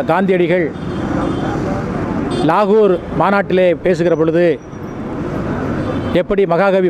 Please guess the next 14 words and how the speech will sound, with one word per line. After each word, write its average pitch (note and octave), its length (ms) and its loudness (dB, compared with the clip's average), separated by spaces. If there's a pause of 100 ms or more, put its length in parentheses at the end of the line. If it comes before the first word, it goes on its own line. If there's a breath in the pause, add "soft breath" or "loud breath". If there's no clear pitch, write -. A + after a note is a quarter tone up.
பாரதி E3+ 380 2 (2000)
சுதந்திரம் G#3+ 420 4
பெற்றுவிட்டோம், G#3 580 2 (640)
கொண்டாடுகிறோம் G#3 680 4 (760)
என்று G3+ 220 4
அப்பொழுதே G#3+ 360 2 (100)
கனவு G#3 240 4
கண்டு G3 240 2
பாடினாரோ, F3+ 400 2
அதுபோல E3+ 280 2 (1400)
அந்த G3 220 2
தீர்க்க A3 220 2
தரிசனத்தை F#3+ 560 2
போல F#3 120 4